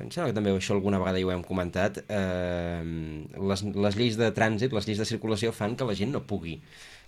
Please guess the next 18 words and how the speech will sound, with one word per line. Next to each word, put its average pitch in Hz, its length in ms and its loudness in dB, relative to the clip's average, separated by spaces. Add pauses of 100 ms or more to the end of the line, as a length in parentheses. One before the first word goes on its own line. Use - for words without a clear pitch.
doncs, 95 240 -2
beure 107 400 0
determinades 98 500 2
quantitats 110 460 0
i 120 60 4
molt 110 200 2
menys 131 220 2
fer 120 140 2
barreges 104 480 -2
de 78 80 -4
determinades 78 520 -6
quantitats. - 540 -10 (320)
Això 165 380 0
com, 110 460 2 (280)
com 147 260 4
us 147 140 4
ha 120 80 2
fet, - 440 -2